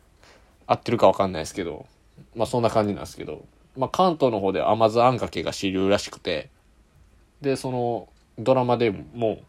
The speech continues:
あの、関東風の天津飯を食べてたので、で、天津飯、あの、「甘酢あんかけに変更できますか？」ということで、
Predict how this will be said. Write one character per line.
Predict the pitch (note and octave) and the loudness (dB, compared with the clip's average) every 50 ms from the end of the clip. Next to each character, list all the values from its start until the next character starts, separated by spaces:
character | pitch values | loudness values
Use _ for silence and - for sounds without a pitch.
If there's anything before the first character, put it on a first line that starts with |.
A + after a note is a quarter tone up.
| _ - | _ -10
あ | F#2 E2+ | -8 -8
の、 | F2+ E2 D#2 D#2 D#2+ _ _ _ - | -8 -10 -14 -16 -20 _ _ _ -4
関 | - A#2+ A#2 G#2 - | -2 -2 -2 0 0
東 | A#2+ A2+ G#2+ | 2 2 2
風 | - A#2+ A2+ A2+ A2+ A2 G#2 - - _ _ _ _ _ _ _ _ _ _ _ _ - | 2 2 2 2 2 0 -2 -4 -8 _ _ _ _ _ _ _ _ _ _ _ _ -8
の | C#3 C3+ A#2+ - - - - _ _ _ _ _ _ _ _ - - | -6 -6 -4 -6 -8 -14 -20 _ _ _ _ _ _ _ _ -4 0
天 | B2 A#2+ A2+ | 2 2 2
津 | G2+ - A#2 G#2 | 0 -2 -4 -4
飯 | F#2 F#2 | -4 -4
を | E2+ F2 - | -6 -6 -4
食 | - F#2 | -4 -4
べ | F#2+ F#2+ | -4 -4
て | G2 G#2+ | -4 -4
た | G2+ G2 F2 | -2 -4 -4
の | F2 F2 | -4 -6
で、 | F2 F2 E2+ - - - _ _ _ _ - - - - - - _ _ _ _ _ _ _ _ _ _ _ _ _ _ _ _ _ _ _ _ _ _ _ - | -6 -6 -8 -8 -10 -16 _ _ _ _ -20 -20 -20 -20 -20 -20 _ _ _ _ _ _ _ _ _ _ _ _ _ _ _ _ _ _ _ _ _ _ _ -8
で、 | C3 A#2+ A2 | -6 -6 -6
天 | G#2 - D3+ D#3 D#3 D3 | -4 -2 -2 -2 -2 -2
津 | - E3 C#3+ A#2 | -2 -2 -2 -2
飯、 | G2+ G2 F#2+ F#2+ F2 E2 - _ _ _ _ _ _ _ _ _ _ _ _ _ _ _ _ _ _ _ _ _ _ _ _ _ _ _ _ _ _ _ _ _ _ _ _ _ _ _ _ _ _ _ _ _ - | -4 -6 -8 -10 -12 -14 -18 _ _ _ _ _ _ _ _ _ _ _ _ _ _ _ _ _ _ _ _ _ _ _ _ _ _ _ _ _ _ _ _ _ _ _ _ _ _ _ _ _ _ _ _ _ -8
あ | F#2 F2+ | -6 -6
の、 | F2 E2+ E2 E2+ F#2+ F#2+ - - - _ - | -6 -6 -8 -10 -12 -14 -16 -20 -20 _ -6
「甘 | - A2+ A#2+ B2 A2+ | -2 0 0 0 2
酢 | A#2+ B2 A#2+ A2+ | 2 0 2 4
あ | C3+ C#3 | 4 2
ん | C3 A#2+ | 2 0
か | - G2+ | -2 -4
け | - G#2 | -4 -4
に | G2 G2 | -6 -4
変 | - A#2 A2 A2 | -4 -2 -2 -2
更 | G#2 - A2 A2 | -2 0 2 2
で | G#2 G#2 | 2 2
き | F#2+ G#2+ | 2 0
ま | G2+ G2+ | -2 -4
す | - - | -2 -2
か？」 | - G#2 G2 | -2 -2 -2
と | - - | -4 -8
い | |
う | - | -12
こ | F#2+ G2 | -12 -12
と | F#2 F#2+ | -12 -12
で、 | G2 - - | -14 -14 -14